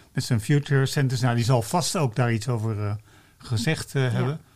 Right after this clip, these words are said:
Speaker 1: Eh, maar dat is eigenlijk wel van, of het nou over innovatie gaat, of over duurzaamheid, of over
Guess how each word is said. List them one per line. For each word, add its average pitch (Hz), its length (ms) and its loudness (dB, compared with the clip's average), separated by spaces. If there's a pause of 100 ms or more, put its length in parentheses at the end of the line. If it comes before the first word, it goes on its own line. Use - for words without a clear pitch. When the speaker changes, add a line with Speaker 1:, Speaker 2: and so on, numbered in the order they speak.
(500)
Speaker 1:
Eh, 120 160 -2
maar 131 260 4
dat 170 140 0
is 147 80 -8
eigenlijk 165 300 2
wel 143 140 6
van, 123 360 0 (340)
of 139 120 -2
het - 80 -10
nou 117 140 0
over 147 220 -4
innovatie 196 640 -2
gaat, 170 440 -2
of 127 180 -8
over 117 240 -2
duurzaamheid, 147 640 2
of 120 200 -6
over 117 400 0